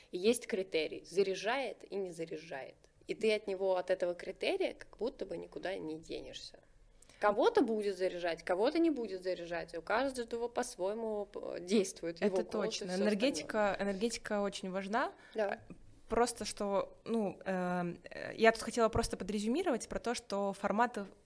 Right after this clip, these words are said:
Speaker 2: есть, у них, э, есть разные критерии, по которым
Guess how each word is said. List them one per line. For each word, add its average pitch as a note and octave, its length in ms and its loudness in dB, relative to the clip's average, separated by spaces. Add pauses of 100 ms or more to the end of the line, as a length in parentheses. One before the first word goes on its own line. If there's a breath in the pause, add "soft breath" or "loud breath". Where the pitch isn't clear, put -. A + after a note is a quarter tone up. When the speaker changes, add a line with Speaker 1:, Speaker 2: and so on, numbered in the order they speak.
Speaker 2:
есть, A#3+ 500 2 (600 loud breath)
у G#3 100 -2
них, A#3 380 2 (140)
э, G3 280 -4 (120)
есть G#3 220 0
разные A3 300 4
критерии, B3 580 0 (100)
по - 80 -10
которым A3 520 -2